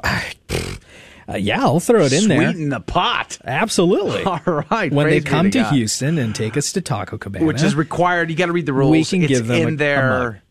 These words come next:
Speaker 2: Yeah, it's in there. You gotta read the rules carefully. Uh, G R N online dot com forward slash raffle, by the way. But let's go to the phones.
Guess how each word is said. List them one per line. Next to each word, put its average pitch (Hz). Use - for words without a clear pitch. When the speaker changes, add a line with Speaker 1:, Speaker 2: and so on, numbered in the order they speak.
Speaker 2:
Yeah, 92
it's 78
in 92
there. 62
You 80
gotta 113
read 107
the 82
rules 76
carefully. 78
Uh, 95
G 127
R 135
N 123
online 120
dot 110
com 107
forward 117
slash 101
raffle, 107
by 107
the 120
way. 165
But -
let's 277
go 285
to 269
the 247
phones. 269